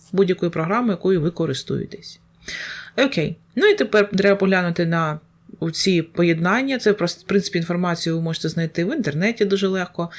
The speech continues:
Я вам ось цією програмою, з цією, з цим завданням вже не допомагаю. Ви можете легко забити в інтернет, е, keyboard shortcuts, оцю фразу,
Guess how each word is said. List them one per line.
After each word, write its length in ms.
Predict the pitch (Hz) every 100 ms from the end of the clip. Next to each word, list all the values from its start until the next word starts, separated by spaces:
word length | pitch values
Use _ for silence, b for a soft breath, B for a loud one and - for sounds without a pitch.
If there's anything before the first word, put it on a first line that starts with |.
| B B _
Я 140 | 214 254
вам 180 | 214 -
ось 180 | 190 -
цією 380 | - 180 180
програмою, 560 | 170 170 180 220 226 175
з 100 | -
цією, 600 | 190 196 180 170 92 143
з 60 | -
цим 140 | 180
завданням 380 | 170 175 226 202
вже 120 | 180
не 140 | 170
допомагаю. 640 | 180 185 175 151 101 53 - b b b b -
Ви 100 | 302
можете 260 | 254 - 220
легко 280 | 202 202
забити 400 | 175 180 185 180
в 80 | 175
інтернет, 460 | 175 175 175 165 -
е, 40 | 160 156 151 151 151
keyboard 600 | 151 208 170 170 170 185
shortcuts, 520 | 175 - 262 311 262
оцю 220 | 240 247
фразу, 420 | - 226 214 214